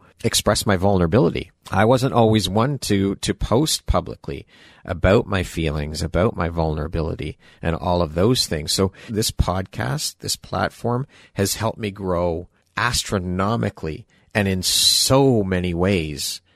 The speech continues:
It has been incredible. It has been a healing tool for me. I've stepped, as I mentioned, more into my spiritual side, spirituality. I wasn't a very spiritual person. Now, albeit I have to say my grandmother has a huge part in that.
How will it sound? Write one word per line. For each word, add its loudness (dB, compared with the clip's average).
It 0
has 4
been 2
incredible. 2
It 2
has 4
been 2
a 2
healing -2
tool -2
for -10
me. -6
I've 0
stepped, -4
as -4
I -2
mentioned, -4
more -6
into -8
my -4
spiritual 2
side, -6
spirituality. -2
I 4
wasn't 2
a -2
very 2
spiritual 2
person. 2
Now, 2
albeit 4
I 4
have 2
to -6
say 2
my 2
grandmother 4
has 2
a 2
huge -4
part 2
in -4
that. -6